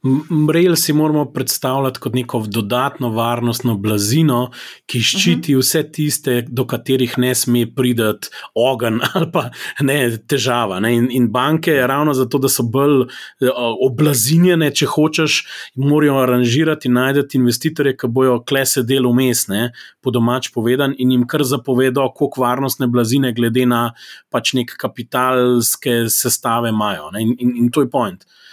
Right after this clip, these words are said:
Speaker 1: Maybe bi jaz sam nazaj šel do, do tega, kar Christine Lagarde dela, ker bom spet zelo kritičen. To je tako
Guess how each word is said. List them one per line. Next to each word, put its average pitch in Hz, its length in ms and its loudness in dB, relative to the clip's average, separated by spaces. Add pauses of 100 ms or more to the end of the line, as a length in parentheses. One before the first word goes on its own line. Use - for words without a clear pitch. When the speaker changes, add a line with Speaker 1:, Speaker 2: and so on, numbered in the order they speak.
(600)
Speaker 1:
Maybe 143 380 2
bi 143 60 4
jaz 135 160 0
sam 135 180 0
nazaj 123 320 2
šel 113 200 -2
do, 107 180 -2 (100)
do 110 140 -4
tega, 120 280 -2
kar 110 220 -8
Christine 117 360 -2
Lagarde 110 440 -2
dela, 95 240 -2
ker 95 160 -8
bom 101 140 -4
spet 107 240 -4
zelo 110 180 -2
kritičen. 101 480 -6 (480)
To 165 160 2
je 160 120 -2
tako - 360 -2